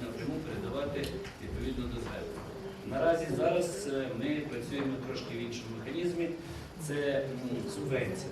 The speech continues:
Звернення від командира військової частини, там, де є бухгалтерія або, е, фінансовий, е, підрозділ. Е, вони звертаються, ми виділяємо кошти з держ-,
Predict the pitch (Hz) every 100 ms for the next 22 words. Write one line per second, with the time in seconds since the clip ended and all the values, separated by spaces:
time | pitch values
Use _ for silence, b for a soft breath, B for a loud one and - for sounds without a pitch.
0 | - 147 139 131 117 107 101 107 - 123
1 | 131 131 120 113 110 123 113 104 98 -
2 | 127 110 104 113 113 107 107 104 107 113
3 | 117 110 101 98 107 107 101 98 98 95
4 | - 113 113 98 90 - 101 98 95 92
5 | - - - - - - - - 95 95
6 | 92 - - 117 151 175 165 165 - -
7 | - - - 123 123 120 139 131 131 117
8 | 123 127 131 156 147 131 123 113 117 117
9 | 113 110 123 113 - 107 113 110 101 -
10 | - 113